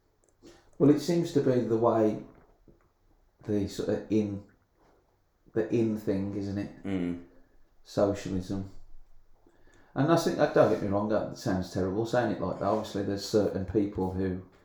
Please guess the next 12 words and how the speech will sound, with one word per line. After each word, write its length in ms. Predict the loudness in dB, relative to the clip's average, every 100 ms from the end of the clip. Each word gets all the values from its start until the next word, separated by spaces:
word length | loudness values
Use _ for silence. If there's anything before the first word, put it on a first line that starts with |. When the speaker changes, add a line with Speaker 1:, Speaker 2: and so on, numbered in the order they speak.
| -20 _ _ _ _ _
Speaker 1:
deserve 480 | -2 0 2 0 0
our 180 | -2 -2
support. 640 | -4 -2 2 2 0 -2
You 60 | -4
know, 160 | 0
the 80 | 0
elderly 440 | 0 0 -2 -2 -2
has 100 | -6
been 260 | -6 -4
a 60 | -4
prime 380 | -6 -6 -4 -4
example. 680 | -4 -4 -6 -6 -8 -8